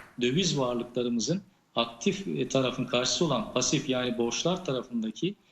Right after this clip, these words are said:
döviz yükümlülüklerimizden düştüğünüzde net bir açık var. E, ki, e, altın toplamıyla birlikte. Şimdi böyle baktığınızda, e,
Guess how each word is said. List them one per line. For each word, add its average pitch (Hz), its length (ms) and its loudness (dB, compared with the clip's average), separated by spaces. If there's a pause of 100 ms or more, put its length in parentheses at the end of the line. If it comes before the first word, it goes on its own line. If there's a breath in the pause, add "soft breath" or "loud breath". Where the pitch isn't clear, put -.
(180 soft breath)
döviz 156 300 4
yükümlülüklerimizden 123 1200 0
düştüğünüzde 135 760 0 (760 soft breath)
net 185 400 0
bir 170 200 0
açık - 360 0
var. - 240 -4 (760 soft breath)
E, 107 300 -2
ki, 175 220 0 (200)
e, 143 60 -2
altın 135 500 0
toplamıyla 147 600 2
birlikte. 101 480 -2 (440 soft breath)
Şimdi 123 240 -2
böyle 156 300 2
baktığınızda, 139 840 -2 (100)
e, 131 280 -2